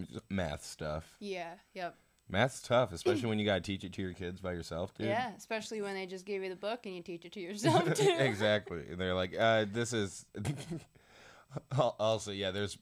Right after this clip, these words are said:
Speaker 1: plenty of forms of, uh, homeschooling your
Speaker 2: Yeah.
Speaker 1: children.
Speaker 2: There's, like, free schooling. There's, um, yeah, there's homeschooling. Well, the cool thing about it was when I went back to high school, I didn't have to take gym class because my mom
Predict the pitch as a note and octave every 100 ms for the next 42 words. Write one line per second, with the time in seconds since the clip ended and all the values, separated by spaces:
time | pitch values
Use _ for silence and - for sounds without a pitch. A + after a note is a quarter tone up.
0 | _ - C3 C3+ C3 B2 A#2 - G2 G#2
1 | F2+ D#2 - G2+ F#2 F#2 F2 - D2 D2
2 | D2 - _ _ - D2 C#2 A1 G1+ -
3 | _ _ _ _ _ _ _ - D#2+ E2+
4 | D#2+ D#2 - D2 A1 A#1 - - - G3
5 | D#3+ C#2 - - G#3 G#3 F3 - - B3
6 | A#3+ - - A3 G#3 G3+ F#3+ F#3+ F#3+ F3+
7 | E3+ E3 E3+ E3 D#3+ D#3+ D#3+ F3 _ _
8 | _ _ _ _ _ - E3 D#3+ F3+ _
9 | F#3+ F3 F#3 F3+ F3+ - E3+ E3+ E3 -
10 | - _ _ G3+ A3 G#3+ C4+ D#4 C4+ A#3+
11 | G#3 F#3+ G3 F#3 F3+ E3+ E3+ F#3 F3 F3
12 | F3 F#3 F3+ F3 E3+ - F#3+ E3+ E3+ F3+
13 | F3+ - E3+ - F3 F3 - G3+ A3+ A#3
14 | G3 F#3+ F3 F3 E3+ E3+ E3+ F3 F3 E3+